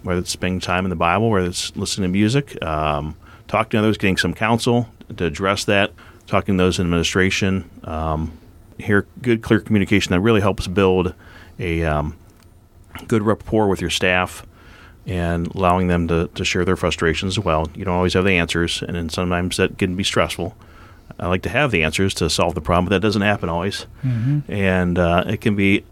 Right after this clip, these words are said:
Speaker 1: uh, setbacks that, that, "Man, I just, I couldn't believe this happened," you know? You're expecting one way, and then it, it turns out the other way. So, uh, I think, again, Kurt, just, I guess, persevering and just doing the, my best can to help the person out.
Speaker 2: Well, you know, Dwight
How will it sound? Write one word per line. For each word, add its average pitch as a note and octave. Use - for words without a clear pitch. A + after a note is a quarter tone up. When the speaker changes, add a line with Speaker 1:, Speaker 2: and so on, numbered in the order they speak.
Speaker 1:
uh, F2+
setbacks G#2
that, G2+
that, F2+
"Man, G2+
I E2+
just, E2+
I G#2+
couldn't A2+
believe A#2+
this A2+
happened," C3
you E2+
know? E2
You're F2+
expecting G#2
one G2+
way, G#2+
and G#2+
then F2+
it, F2+
it E2+
turns G2+
out F#2
the G#2+
other G#2
way. D2+
So, E2+
uh, F#2
I G2+
think, G#2
again, G#2
Kurt, G#2
just, -
I F#2
guess, F#2
persevering G2+
and F2+
just -
doing G2+
the, F#2
my F2+
best G2+
can F#2
to -
help F2+
the E2
person D#2
out. -
Speaker 2:
Well, D#3+
you D3
know, D3
Dwight C3